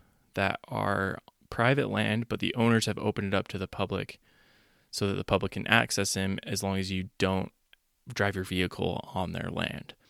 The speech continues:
So I drove into town, downloaded the app on my phone, and then went back out into the field into one of these walk-in areas that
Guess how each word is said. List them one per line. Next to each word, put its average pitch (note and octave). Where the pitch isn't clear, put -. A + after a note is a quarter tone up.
So G2
I F2
drove F#2+
into A2
town, G2+
downloaded G2
the A2
app G2
on G2+
my G2+
phone, F#2+
and G2
then F#2
went F#2
back F2+
out F#2+
into F#2+
the -
field F2+
into G2
one F#2+
of -
these -
walk-in G#2
areas G2+
that -